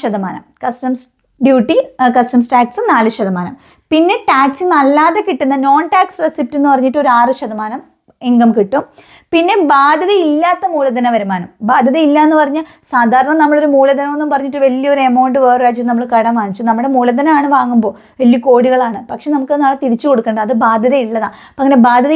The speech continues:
ഇല്ലാത്ത മൂലധനം എന്ന് പറഞ്ഞിട്ട് ഒരു രണ്ട് ശതമാനം ഉണ്ടെങ്കിൽ ബാധ്യതയോട് കൂടിയിട്ട് നമ്മൾ കടം വാങ്ങുന്ന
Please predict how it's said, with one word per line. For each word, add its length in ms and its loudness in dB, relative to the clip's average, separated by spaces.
ഇല്ലാത്ത 560 0
മൂലധനം 400 -2
എന്ന് 160 -6
പറഞ്ഞിട്ട് 340 -4
ഒരു 140 -6
രണ്ട് 240 2
ശതമാനം 400 -2
ഉണ്ടെങ്കിൽ 320 0
ബാധ്യതയോട് 500 2
കൂടിയിട്ട് 380 -2
നമ്മൾ 140 -2
കടം 240 2
വാങ്ങുന്ന 420 -2